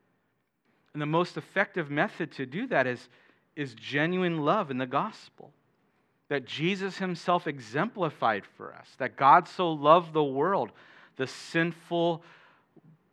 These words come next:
people of the world, who you and I were once part, who we once who were people that far off, didn't want anything to do with God, that God demonstrated his love while we were yet sinners,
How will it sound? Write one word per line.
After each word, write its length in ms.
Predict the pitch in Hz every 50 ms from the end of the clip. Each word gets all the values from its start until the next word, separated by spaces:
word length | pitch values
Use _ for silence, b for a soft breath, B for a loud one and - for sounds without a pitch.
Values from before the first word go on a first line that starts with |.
| _ _
people 480 | - - 180 185 180 - 175 165 165
of 160 | 165 165 156 156
the 100 | 160 156
world, 500 | 143 151 160 185 208 196 156 113 - - _ _ _ _ _ _
who 160 | - 160 165
you 300 | 156 139 151 170 175 170
and 100 | 165 170
I 160 | 170 170 175
were 160 | 175 160 151
once 300 | 147 151 165 175 170 - - _
part, 340 | - 185 190 196 180 151 127
who 140 | 127 147
we 300 | 139 139 160 165 175 160 b b b b b b
once 380 | - 143 151 160 175 175 - -
who 280 | - 160 151 143 139 139 b b b b b _
were 200 | 143 147 143 135
people 360 | 139 - 180 185 180 180 175
that 180 | 160 156 123 -
far 340 | - - 170 156 156 151 151
off, 220 | 151 156 165 160
didn't 160 | 170 165 156
want 160 | 160 147 143
anything 480 | 143 156 170 180 170 - - 175 175 170
to 120 | - 160 156
do 180 | 139 135 151 156
with 180 | 160 156 -
God, 280 | - 143 139 143 160 151
that 160 | 147 139 127
God 280 | 151 151 151 147 127 120
demonstrated 640 | 143 143 151 175 180 180 175 - 180 165 156 156 151
his 160 | 151 131 131
love 260 | 135 135 143 156 151
while 320 | 131 127 139 139 147 170
we 60 | 165 165
were 100 | 160 156
yet 240 | 156 151 147 -
sinners, 720 | - - - 165 170 165 131 123 135 151 - - - -